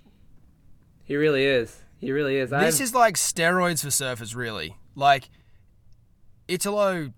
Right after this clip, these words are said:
Speaker 2: didn't need to get any better at doing big airs. And he d-, he is. Like, he's doing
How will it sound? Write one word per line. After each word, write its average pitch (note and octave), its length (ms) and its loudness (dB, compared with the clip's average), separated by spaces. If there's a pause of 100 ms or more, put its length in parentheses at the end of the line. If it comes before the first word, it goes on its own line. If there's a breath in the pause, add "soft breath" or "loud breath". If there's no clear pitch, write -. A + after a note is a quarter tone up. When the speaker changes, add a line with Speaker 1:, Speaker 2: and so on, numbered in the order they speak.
(120)
Speaker 2:
didn't C#3+ 240 -8
need A#2+ 200 -8
to B2+ 40 -12
get A#2+ 160 -6
any G#2+ 160 -6
better F#2 360 -6 (200)
at G2 140 -10
doing G2+ 220 -12
big G2 180 -8
airs. F#2+ 440 -10 (280)
And A#2+ 520 -2 (100)
he A#2 200 -10
d-, A#2+ 80 -6 (100)
he A#2+ 380 -8
is. - 160 -14
Like, G#2+ 200 -10
he's A2 140 -16
doing A2+ 360 -12